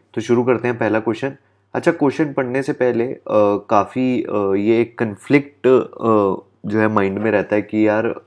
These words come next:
और ये मिसकंसेप्शन मेरे हिसाब से जो क्रिएट किया है ये ऑनलाइन टीचिंग प्लेटफॉर्म्स ने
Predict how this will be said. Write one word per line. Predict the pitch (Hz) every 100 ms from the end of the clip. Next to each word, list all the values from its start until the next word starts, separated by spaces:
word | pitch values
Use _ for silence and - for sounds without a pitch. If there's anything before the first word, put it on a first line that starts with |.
| _ _ _ _ - - _ -
और | - 147 147
ये | 151 160
मिसकंसेप्शन | 165 160 165 175 147 156 - 165 151
मेरे | 143 139 147
हिसाब | 135 131 127
से | 131
जो | 127 131
क्रिएट | 123 120 123 127
किया | - 123 113
है | 117
ये |
ऑनलाइन | 120 107 107 107 107
टीचिंग | 110 - 110 107
प्लेटफॉर्म्स | 101 95 - 104 101
ने | 101 104